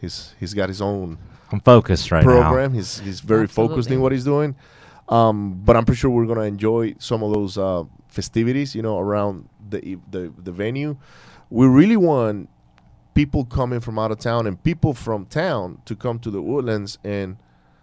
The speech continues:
Speaker 1: have a great weekend. Uh, and pretty much not only you're gonna be able to learn, you're gonna be able to take notes and, and take a lot of ideas on what you wanna implement in your business.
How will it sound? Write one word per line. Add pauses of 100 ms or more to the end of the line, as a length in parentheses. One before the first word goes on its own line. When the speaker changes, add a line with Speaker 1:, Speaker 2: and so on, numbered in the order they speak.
(460)
Speaker 1:
have
a
great
weekend. (180)
Uh,
and
pretty
much (580)
not
only
you're
gonna (220)
be
able
to
learn, (480)
you're
gonna
be
able
to (320)
take
notes
and,
and
take
a
lot
of
ideas
on
what
you
wanna
implement
in
your
business.